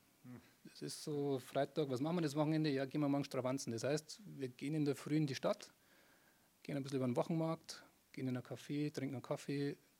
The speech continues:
Speaker 2: gehen ein bisschen in die Altstadt, schauen, treffen Leute, ratschen, ohne Plan, ohne Zeitziel. Und wenn's dann rum ist, gehen wir wieder heim. Und das ist schön.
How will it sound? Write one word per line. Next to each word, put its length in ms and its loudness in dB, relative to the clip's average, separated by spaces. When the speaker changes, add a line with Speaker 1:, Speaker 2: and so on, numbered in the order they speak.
Speaker 2:
gehen 220 -6
ein 60 -6
bisschen 220 -4
in 60 2
die 80 0
Altstadt, 400 -2
schauen, 420 0
treffen 320 -4
Leute, 360 0
ratschen, 600 2
ohne 480 0
Plan, 320 0
ohne 280 0
Zeitziel. 580 0
Und 120 -6
wenn's 200 -4
dann 300 -2
rum 120 -2
ist, 220 -6
gehen 100 -6
wir 80 -4
wieder 160 -4
heim. 260 -4
Und 260 -8
das 200 -12
ist 120 -8
schön. 400 -2